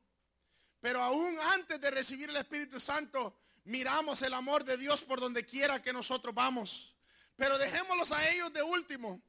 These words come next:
Concentrémonos en los que ya están en la iglesia. Nosotros le amamos a Él porque Él nos amó primero. Quiere decir que nos dio la capacidad de amar. Nuestra mente está hecha para amar.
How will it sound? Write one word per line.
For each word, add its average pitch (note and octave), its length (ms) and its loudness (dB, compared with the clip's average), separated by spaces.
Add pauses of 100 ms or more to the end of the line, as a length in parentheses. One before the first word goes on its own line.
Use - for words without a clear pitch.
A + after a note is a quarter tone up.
(380)
Concentrémonos D#4 880 0
en D#4+ 100 0
los D4+ 100 0
que C#4+ 140 -2
ya D4+ 140 4
están E4 260 2
en D#4+ 80 0
la C#4+ 120 2
iglesia. C4+ 580 2 (260)
Nosotros D#4 640 2
le D4+ 120 2
amamos D#4 520 2
a D4 280 4
Él D#4+ 140 0 (200)
porque C4+ 420 2
Él E4 100 6
nos E4 180 -2
amó D4+ 280 2
primero. D4 560 2 (200)
Quiere D#4 320 4
decir D4+ 680 0
que - 160 2
nos C4+ 300 -2
dio D#4+ 280 8
la D#4+ 240 4
capacidad C#4 960 6 (240)
de C#4 220 2
amar. B3 480 8 (220)
Nuestra C#4+ 540 0
mente D#4 920 4
está D4+ 640 4
hecha D4+ 280 4
para C#4 380 6
amar. D4 560 8